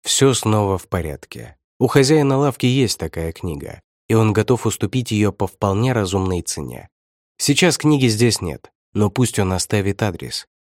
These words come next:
Хозяин обязательно с ним свяжется, когда заберет ее из хранилища.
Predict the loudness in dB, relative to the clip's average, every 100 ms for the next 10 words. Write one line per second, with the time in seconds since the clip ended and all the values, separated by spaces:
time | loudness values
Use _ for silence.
0 | -4 2 4 4 2 2 2 0 0 -2
1 | -2 -2 -2 0 2 0 0 -6 -6 -4
2 | -2 0 0 -2 -2 -2 -2 -2 -4 -6
3 | -6 -8 -10 -10 -8 -8 -10